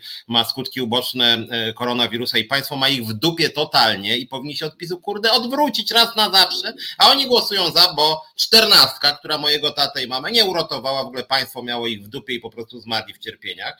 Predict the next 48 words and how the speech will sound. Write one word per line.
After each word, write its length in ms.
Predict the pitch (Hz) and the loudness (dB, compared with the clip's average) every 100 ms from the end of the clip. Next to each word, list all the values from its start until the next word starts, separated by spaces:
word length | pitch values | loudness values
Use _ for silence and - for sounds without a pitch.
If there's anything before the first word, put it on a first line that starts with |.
| - - - - | -20 -20 -20 -14
I 80 | 135 | -2
takich 320 | 185 - 196 | -2 0 -4
ludzi 180 | 185 185 | -4 -2
było, 280 | 180 165 | 0 0
z 60 | 160 | 0
tego 200 | 180 185 | -4 -4
co 160 | 170 143 | -4 0
wiem, 280 | 160 165 - _ | 0 0 -10 _
dwieście 460 | 117 156 202 - 185 | -4 2 2 2 0
tysięcy 500 | 165 - 135 110 120 | 2 2 0 -2 -4
mniej 180 | 117 | -2
więcej, 260 | 117 160 202 | -2 -4 -4
z 80 | - | -6
czego 200 | 175 170 | -6 -6
sto 160 | 185 | -6
pięćdziesiąt 420 | 175 160 147 151 131 | -6 -6 -4 -6 -8
to 80 | |
byli 200 | 131 139 | -10 -10
seniorzy 580 | 127 143 139 151 147 147 | -6 -4 -2 -2 -2 -4
i 100 | 131 | -6
dzisiaj 340 | 131 147 143 123 | -4 -2 -2 -4
kilkaset 500 | 156 156 147 127 _ | -10 -8 -8 -10 _
tysięcy 500 | 123 143 131 147 - - - | -8 -8 -8 -8 -8 -12 -2
cierpi 400 | - 208 202 165 | 2 2 0 -4
po 140 | 185 | -2
koronawirusie 640 | 180 170 160 139 139 151 143 | -2 0 0 -2 -4 -6 -6
i 60 | |
państwo 260 | 147 151 151 | -4 -6 -4
ma 140 | 139 | -4
ich 140 | 135 113 | -4 -4
w 40 | |
dupie 400 | 107 135 - 113 | -4 -4 -2 -4
i 160 | 135 147 | -4 -2
nie 120 | 190 | -2
wiem, 160 | 156 123 | -2 -4
dlaczego 320 | 110 113 113 | -8 -8 -8
oni 140 | 110 | -10
głosują 360 | 107 104 113 107 | -10 -10 -10 -8
na 140 | 104 | -10
pis, 260 | - 117 - _ - | -12 -18 -18 _ -20
który 240 | - 147 | -6 -2
nic 200 | 175 214 | -2 -2
im 120 | 202 175 | -2 0
nie 120 | 156 | 0
oferuje 400 | 147 135 156 143 | 0 -2 0 -2
poza 280 | 147 143 135 | -4 -4 -4
jakąś 320 | 131 131 123 | -2 -8 -4
jałmużną, 580 | 127 131 127 110 113 | -4 -4 -6 -4 -8